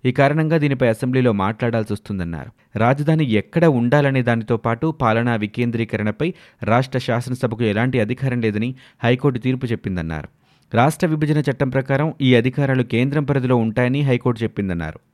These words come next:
అయితే రాష్ట్ర రాజధాని ఎంపికపై పూర్తి నిర్ణయాధికారం రాష్ట్రానికే ఉంటుందని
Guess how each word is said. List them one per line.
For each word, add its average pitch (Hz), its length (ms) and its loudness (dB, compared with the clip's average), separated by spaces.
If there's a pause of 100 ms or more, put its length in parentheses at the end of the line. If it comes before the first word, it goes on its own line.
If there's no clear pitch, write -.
(120)
అయితే 107 320 -2 (300)
రాష్ట్ర 135 360 2
రాజధాని 123 440 2
ఎంపికపై 117 520 -2
పూర్తి 147 380 0
నిర్ణయాధికారం 117 800 0
రాష్ట్రానికే 110 520 0
ఉంటుందని 107 560 -2